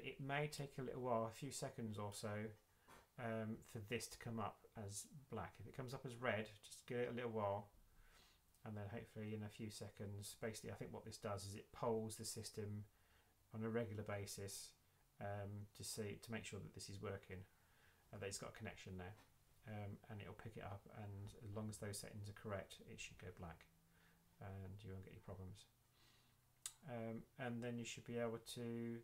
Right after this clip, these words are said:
start setting your system up for, um, your layout if you haven't already, you know, if you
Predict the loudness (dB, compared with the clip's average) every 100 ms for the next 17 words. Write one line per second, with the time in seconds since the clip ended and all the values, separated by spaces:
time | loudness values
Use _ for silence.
0 | -8 -14 -8 -2 2 2 0 -8 -20 -10
1 | -4 -2 -2 0 0 0 -2 -4 -4 -2
2 | -2 -4 -6 2 4 4 2 -4 -20 -20
3 | -4 -2 0 0 -2 -4 -6 -10 -14 -20
4 | -20 -20 -20 -20 -16 -14 -14 -16 -18 -10
5 | -6 -6 -6 0 4 6 6 4 -2 -10
6 | -8 -4 -2 0 -2 -4 -4 -2 0 -2
7 | -4 -12 -20 -12 -6 -4 -6 -8 -20 -20
8 | -12